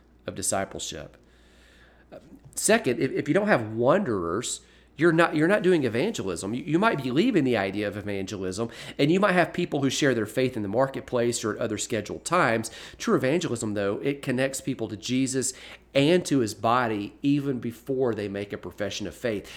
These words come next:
There should be the opportunity for people to just kinda wander in, just kick the tires and just check the place out. If you don't have watchers, you don't have a pipeline in place where people are moving from one aspect of their faith journey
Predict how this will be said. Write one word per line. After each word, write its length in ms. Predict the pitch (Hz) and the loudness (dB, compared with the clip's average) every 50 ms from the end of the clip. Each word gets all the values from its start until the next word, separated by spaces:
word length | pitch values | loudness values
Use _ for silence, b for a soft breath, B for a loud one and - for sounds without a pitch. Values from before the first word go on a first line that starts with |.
| B B - | B B -2
There 200 | 131 131 123 117 | 0 2 2 2
should 400 | - - - - 170 196 185 160 | 0 0 0 2 2 2 4 4
be 120 | 156 143 | 4 4
the 180 | 123 123 120 117 | 4 4 4 2
opportunity 640 | 117 110 - 95 - - - 156 170 135 107 98 | 2 2 0 -4 -8 -4 -2 -2 0 0 -2 -4
for 160 | 104 - 113 | -4 -6 -6
people 320 | - - 127 127 - 165 139 | -4 -6 -8 -6 -4 -6 -6
to 80 | 135 | -4
just 240 | - 147 143 147 - | -6 -6 -6 -6 -4
kinda 240 | - 165 165 147 120 | -2 0 0 0 0
wander 480 | 104 107 120 131 156 165 143 120 113 | 0 0 0 0 2 2 0 0 0
in, 200 | 147 190 - - B B B B B B | 2 2 0 0 B B B B B B
just 320 | - 135 135 - - - | -4 -2 -2 -4 -6 -8
kick 320 | - - 170 170 - - - | -4 -2 -2 -2 -4 -8 -10
the 80 | 170 | -10
tires 600 | - - - 117 156 190 160 113 101 95 95 - | -8 -6 -2 0 2 2 2 2 2 0 -2 -4
and 160 | - - 110 101 | -4 -6 -6 -6
just 300 | - 131 135 - - - | -4 -6 -6 -6 -6 -6
check 400 | - - 131 117 - - - - | -4 -4 -4 -4 -4 -8 -14 -14
the 80 | - | -14
place 420 | - - - 110 101 95 92 - 104 | -14 -8 -6 -4 -4 -4 -4 -4 -4
out. 440 | 110 127 98 - - - - - - _ _ _ b b b b b b b b b b _ _ _ _ _ _ _ _ _ _ _ _ _ _ _ _ _ | -4 -4 -4 -6 -8 -10 -12 -16 -20 _ _ _ b b b b b b b b b b _ _ _ _ _ _ _ _ _ _ _ _ _ _ _ _ _
If 140 | - 127 123 | -6 -4 -2
you 60 | 135 | 0
don't 160 | 143 131 123 | 0 2 2
have 140 | 123 110 90 | 0 0 -2
watchers, 720 | 87 90 98 117 156 180 - - 98 101 135 - - - b b b b b b b b _ _ | -2 0 0 2 2 0 0 -2 -6 -4 -4 -4 -6 -8 b b b b b b b b _ _
you 100 | 120 135 | -2 0
don't 140 | 139 139 135 | 2 2 2
have 140 | 131 120 | 2 2
a 40 | 110 | 0
pipeline 480 | - - - 120 117 117 120 120 117 110 | -2 0 2 2 2 2 2 0 0 0
in 60 | 104 | 0
place 320 | - - 131 135 127 - | -2 0 0 0 0 -2
where 60 | 113 104 | -6 -8
people 280 | - 123 120 - - 110 | -8 -8 -8 -6 -6 -6
are 60 | 98 | -4
moving 320 | 104 110 110 107 110 107 | -4 -4 -4 -2 -4 -6
from 180 | 107 - 101 104 | -6 -6 -6 -4
one 180 | 101 107 104 | -4 -2 0
aspect 440 | 101 104 113 113 - - 117 104 - | 0 0 0 -2 -4 -4 -6 -6 -6
of 100 | 101 92 | -6 -8
their 100 | 92 90 | -6 -8
faith 260 | - - 113 123 131 | -6 -4 -4 -4 -4
journey 420 | - - 95 90 90 95 95 98 | -6 -6 -6 -4 -4 -4 -6 -8